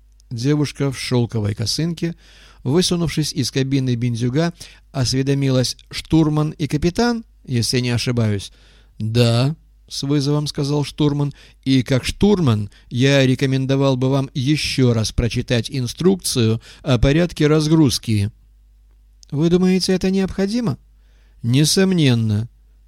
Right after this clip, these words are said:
Вы совершенно напрасно ввели ваш грузовик в двенадцатиметровую зону». «А знаете, друзья», —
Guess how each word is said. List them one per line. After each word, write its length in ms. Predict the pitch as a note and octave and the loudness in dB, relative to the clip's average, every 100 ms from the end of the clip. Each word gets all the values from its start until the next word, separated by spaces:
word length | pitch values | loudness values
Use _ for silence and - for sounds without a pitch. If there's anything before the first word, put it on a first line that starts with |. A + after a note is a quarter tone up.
| - | -4
Вы 240 | B2 D#3 | 2 2
совершенно 720 | C#3+ C#3 C#3 C3+ D3 D#3+ F3+ | 2 2 2 0 0 0 0
напрасно 680 | F#3+ G3 F3 C3+ A#2 B2 A2+ - - - | 0 2 2 2 2 -2 -4 -6 -14 -4
ввели 420 | B2 C3 C#3+ C#3 | 0 4 4 4
ваш 220 | C3+ B2 | 4 2
грузовик 580 | A2 B2 A#2 B2+ F3+ G3 - - - | 2 0 2 2 2 -2 -12 -20 -8
в 60 | |
двенадцатиметровую 1120 | A#2+ C#3 C#3 A#2+ - C3+ B2+ C#3 D#3 D#3 D#3+ | -2 2 2 0 -2 0 2 2 4 4 4
зону». 480 | D3+ C#3+ A#2+ G#2+ G#2 - _ _ _ _ _ _ _ _ _ _ _ _ | 4 4 4 2 -2 -8 _ _ _ _ _ _ _ _ _ _ _ _
«А 140 | - D3 | -6 -4
знаете, 480 | E3+ A3 G#3 C#3 | -4 -4 -2 0
друзья», — 640 | A#2+ B2+ A#2 B2+ B2 B2+ | 2 2 2 2 2 2